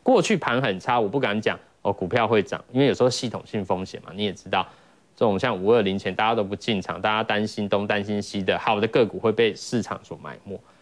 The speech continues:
但是我跟各位讲，行情一旦回稳，就是五二零过后，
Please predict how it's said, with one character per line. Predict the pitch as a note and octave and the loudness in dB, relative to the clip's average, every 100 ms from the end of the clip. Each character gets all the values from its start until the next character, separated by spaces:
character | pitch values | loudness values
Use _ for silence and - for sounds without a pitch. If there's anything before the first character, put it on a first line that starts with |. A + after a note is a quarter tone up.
| _ - | _ 0
但 | E3+ | 2
是 | E3 | 4
我 | A#2 | 4
跟 | C#3+ | 4
各 | D3 | 4
位 | C#3+ B2+ | 4 4
讲， | F#2+ - _ - | 0 -8 _ -2
行 | D#3+ A3 | 2 4
情 | F3 | 2
一 | D3 C#3 | 0 0
旦 | C#3+ C3+ | 0 2
回 | A#2+ A2 | 2 4
稳， | A2+ - - | 2 0 -4
就 | B2 | -2
是 | B2 | -2
五 | G2+ G#2 | 0 2
二 | A2+ | 2
零 | F#2 | 0
过 | F#2+ G#2 | 0 0
后， | G2 F#2+ | 2 -2